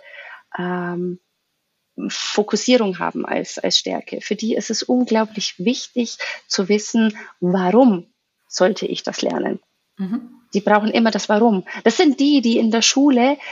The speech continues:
Speaker 1: immer die Lehrer genervt haben und gesagt haben,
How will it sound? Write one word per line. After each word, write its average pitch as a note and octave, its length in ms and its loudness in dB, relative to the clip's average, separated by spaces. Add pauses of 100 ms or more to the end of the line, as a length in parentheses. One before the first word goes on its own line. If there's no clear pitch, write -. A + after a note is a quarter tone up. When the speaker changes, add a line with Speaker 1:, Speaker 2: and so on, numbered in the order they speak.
(120)
Speaker 1:
immer A#3 160 6
die A3+ 100 2
Lehrer A3 320 4
genervt G#3 480 0
haben A3+ 260 2
und G#3+ 180 -2
gesagt G3+ 500 -4
haben, G#3+ 360 2